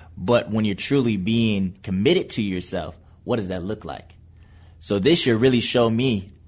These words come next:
what it actually looks like for me to be in a committed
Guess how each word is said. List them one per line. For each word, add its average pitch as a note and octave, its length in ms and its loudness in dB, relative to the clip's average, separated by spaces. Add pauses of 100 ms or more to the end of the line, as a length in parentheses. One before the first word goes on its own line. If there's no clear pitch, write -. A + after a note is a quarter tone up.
(880)
what B2+ 300 2
it B2+ 80 2
actually B2 280 0
looks A#2+ 240 -2
like G#2+ 180 2
for G#2+ 120 0
me A2+ 200 2
to G2+ 80 0
be A#2 240 0
in B2 80 2
a F#2+ 60 -2
committed G2 520 -4